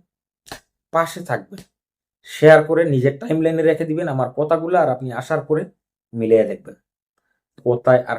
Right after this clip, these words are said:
কাজে মিল আছে কিনা, এবং পরবর্তীতে আপনারা কোন ধরনের ভিডিও চান, অবশ্যই কমেন্ট করতে ভুলবেন না। সবাই ভালো থাকবেন,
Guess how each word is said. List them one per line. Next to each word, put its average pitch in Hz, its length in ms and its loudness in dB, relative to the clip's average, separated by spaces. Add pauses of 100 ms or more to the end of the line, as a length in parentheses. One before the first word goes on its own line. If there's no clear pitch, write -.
কাজে 107 180 -6 (140)
মিল 143 220 0
আছে - 160 -10
কিনা, 107 240 -18
এবং 113 140 -10 (240)
পরবর্তীতে 196 500 2
আপনারা 135 280 -2
কোন 143 160 -4
ধরনের 139 280 -2
ভিডিও 135 220 -6
চান, 165 140 -6 (460)
অবশ্যই 131 480 -2
কমেন্ট 127 240 -4
করতে 151 200 -10 (540)
ভুলবেন 104 360 -6
না। - 60 -20 (760)
সবাই 123 320 6
ভালো 135 220 6
থাকবেন, 151 260 -2